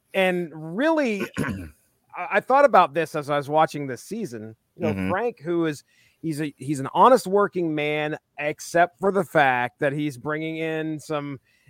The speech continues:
Speaker 1: you know, he's kinda l-, letting some things slide, we'll say, in
Speaker 2: Yeah,
Speaker 1: order
Speaker 2: he's
Speaker 1: to
Speaker 2: not
Speaker 1: get a little
Speaker 2: bringing it in. He's
Speaker 1: kickback.
Speaker 2: allowing it to happen. So,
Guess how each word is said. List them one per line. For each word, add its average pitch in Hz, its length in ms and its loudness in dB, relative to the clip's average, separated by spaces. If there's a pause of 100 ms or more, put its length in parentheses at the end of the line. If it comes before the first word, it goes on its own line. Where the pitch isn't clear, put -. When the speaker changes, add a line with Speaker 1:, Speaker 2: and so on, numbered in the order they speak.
Speaker 1:
you 151 140 -6
know, 139 140 -2
he's 139 140 -6
kinda 175 420 6 (440)
l-, 160 300 -4 (480)
letting 214 320 6
some 202 240 -4
things 190 400 0 (100)
slide, 160 680 4
we'll 147 160 -2
say, 139 640 0
in 151 140 -8
Speaker 2:
Yeah, - 80 -2
Speaker 1:
order 151 120 -2
Speaker 2:
he's 180 160 0
Speaker 1:
to - 40 0
Speaker 2:
not 208 60 6
Speaker 1:
get 208 40 8
a - 40 6
little 143 100 -4
Speaker 2:
bringing 143 240 8
it 127 120 8
in. 98 120 4
He's 143 160 0
Speaker 1:
kickback. - 20 2
Speaker 2:
allowing 117 640 6
it 95 140 -4
to 90 80 -4
happen. 71 400 -10
So, 110 160 0